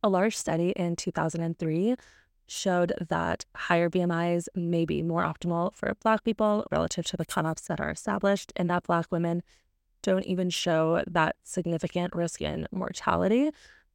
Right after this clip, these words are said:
until a B M I of thirty-seven, whereas people from South Asia have a higher incidence of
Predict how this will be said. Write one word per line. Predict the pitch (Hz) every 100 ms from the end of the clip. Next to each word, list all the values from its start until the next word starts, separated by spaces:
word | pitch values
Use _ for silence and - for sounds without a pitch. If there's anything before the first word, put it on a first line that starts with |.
| _
until | 190 185 - 175 -
a |
B | 165 170
M | 175
I | 170
of | - 165
thirty-seven, | - 165 156 - - - 202 - _ _ _ _ _ _ -
whereas | 165 135 -
people | - 175 170
from | - 165 160 165
South | - 147 - -
Asia | 262 190 170 202 220 - - _ _ _ _ _
have | 196 180 170 -
a | 170 170 -
higher | - 175 175 175 -
incidence | 165 170 165 165 -
of | 160 165